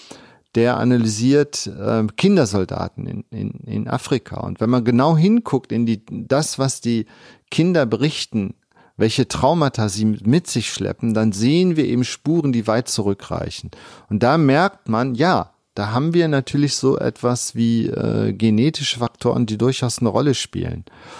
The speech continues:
Und das nehmen wir zur Kenntnis. Und mittlerweile,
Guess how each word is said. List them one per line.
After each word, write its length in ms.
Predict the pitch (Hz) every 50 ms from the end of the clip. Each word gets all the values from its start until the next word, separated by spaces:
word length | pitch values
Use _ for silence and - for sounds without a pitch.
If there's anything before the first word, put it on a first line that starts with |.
| - - -
Und 340 | _ - 110 113 107 - - - - _ _ _
das 220 | - 123 117 -
nehmen 500 | - 127 127 143 175 202 202 190 170 143
wir 300 | 120 123 127 131 123 113
zur 260 | - - - - 113 -
Kenntnis. 840 | - - 123 117 135 165 - _ 170 180 214 254 - - - - - _ _ _ _ _ - - - - - _
Und 100 | - 120
mittlerweile, 720 | 120 117 117 127 120 110 110 113 123 127 123 120 113 -